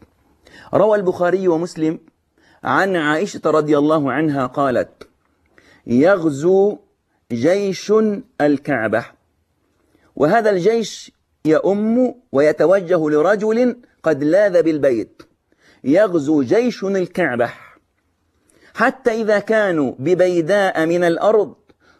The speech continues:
خسف بأولهم وآخرهم، ولا يخبر عنهم إلا الشريد.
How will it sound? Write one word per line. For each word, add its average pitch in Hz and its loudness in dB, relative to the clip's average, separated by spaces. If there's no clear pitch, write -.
خسف 214 -2
بأولهم 185 2
وآخرهم، 135 0
ولا 220 2
يخبر 175 0
عنهم 233 0
إلا 185 -2
الشريد. 139 -4